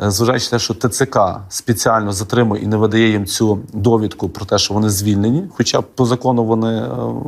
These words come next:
мають такий статус, е, прикордонна служба їх не пропускала, е, спеціально. Хоча вони письмово зверталися, е, ці заявники, там,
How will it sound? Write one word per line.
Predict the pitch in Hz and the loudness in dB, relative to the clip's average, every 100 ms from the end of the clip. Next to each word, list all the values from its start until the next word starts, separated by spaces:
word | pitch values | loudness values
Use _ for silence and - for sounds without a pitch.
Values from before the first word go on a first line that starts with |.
| - - - - - - | -8 -8 -8 -8 -6 0
мають | 113 107 | 2 2
такий | 107 - 117 | -2 -4 -4
статус, | - 131 196 185 - - - - - - - | 0 -2 -2 -12 -14 -16 -16 -18 -20 -10 0
е, | 107 107 101 98 95 | 2 4 4 2 0
прикордонна | - - 127 151 | -2 0 0 0
служба | 135 156 127 117 | 0 -2 2 2
їх | 117 | 2
не | 113 | -2
пропускала, | 110 - - - - - - - - - - - - - | -4 -4 -6 -6 -8 -10 -14 -18 -18 -18 -18 -20 -20 -6
е, | - 85 90 87 80 95 - | 0 4 4 2 -2 -4 -6
спеціально. | - - - 113 - 101 78 87 | -6 -6 -2 0 2 2 0 -2
Хоча | 104 95 120 104 | -4 0 2 2
вони | - 98 117 | 0 0 2
письмово | 107 104 - 107 101 | 2 0 0 2 2
зверталися, | 98 - 95 92 90 - 87 113 - 98 | -2 2 2 2 0 -4 -6 -8 -6 -4
е, | |
ці | 95 104 | 0 2
заявники, | 107 110 101 95 - | 4 4 4 0 -6
там, | - 92 | -8 -8